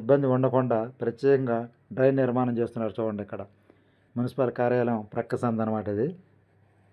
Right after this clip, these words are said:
ఎడం చేపు వెళ్తే మనం మున్సిపల్ కార్యాలయం చూడొచ్చు. డ్రైన్ నిర్మాణ పనులు, ఇటీవల ఈ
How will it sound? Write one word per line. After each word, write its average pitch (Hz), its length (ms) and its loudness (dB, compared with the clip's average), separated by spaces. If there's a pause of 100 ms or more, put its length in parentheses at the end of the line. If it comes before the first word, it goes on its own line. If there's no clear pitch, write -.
(280)
ఎడం 127 240 4
చేపు 127 240 6
వెళ్తే 120 220 2 (140)
మనం 110 140 -2 (540)
మున్సిపల్ 127 400 0
కార్యాలయం 120 360 2
చూడొచ్చు. 110 300 -2 (160)
డ్రైన్ 127 300 6
నిర్మాణ 117 280 2 (100)
పనులు, 110 240 0 (260)
ఇటీవల 123 340 4 (540)
ఈ 117 80 0